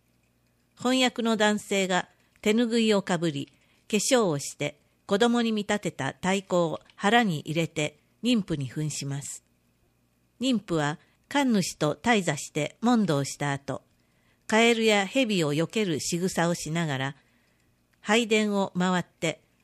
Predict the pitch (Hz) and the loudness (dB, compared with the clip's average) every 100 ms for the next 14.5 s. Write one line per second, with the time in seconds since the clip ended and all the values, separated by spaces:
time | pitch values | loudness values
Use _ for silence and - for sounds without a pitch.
0 | _ - 185 _ 220 214 208 - - 240 | _ -6 -6 _ 0 2 0 -2 0 0
1 | 247 247 180 139 151 151 147 139 131 135 | 0 2 2 2 -2 -6 -4 -4 -6 -8
2 | - _ _ _ _ _ _ _ _ - | -12 _ _ _ _ _ _ _ _ -2
3 | 208 226 208 208 - - 277 214 190 165 | 2 2 2 0 0 2 4 4 0 -2
4 | 156 156 147 160 156 151 160 160 - 185 | -4 -4 -4 0 0 0 -2 0 -2 -4
5 | - - 151 147 151 143 131 - _ _ | -6 -4 -4 -6 -6 -6 -8 -12 _ _
6 | _ _ _ _ _ 220 240 190 160 143 | _ _ _ _ _ 0 2 2 0 0
7 | 143 - 190 214 196 180 - 170 147 - | -2 -2 -2 -2 -2 -6 -6 -6 -6 -8
8 | - _ _ _ _ _ _ _ _ - | -12 _ _ _ _ _ _ _ _ -12
9 | - 202 - 240 226 214 202 208 _ _ | -4 -4 -2 0 2 0 -2 -4 _ _
10 | 233 247 247 226 220 208 - 226 262 - | 0 0 2 0 2 0 -4 0 0 2
11 | 151 135 190 226 220 196 190 - 131 - | -2 -2 0 0 0 -4 -6 -6 -6 -4
12 | - 180 165 147 120 120 135 139 - - | -2 -2 0 -4 -6 -10 -10 -12 -12 -16
13 | _ _ _ _ _ _ _ _ _ - | _ _ _ _ _ _ _ _ _ 0
14 | 285 220 180 160 160 | 2 2 0 0 -4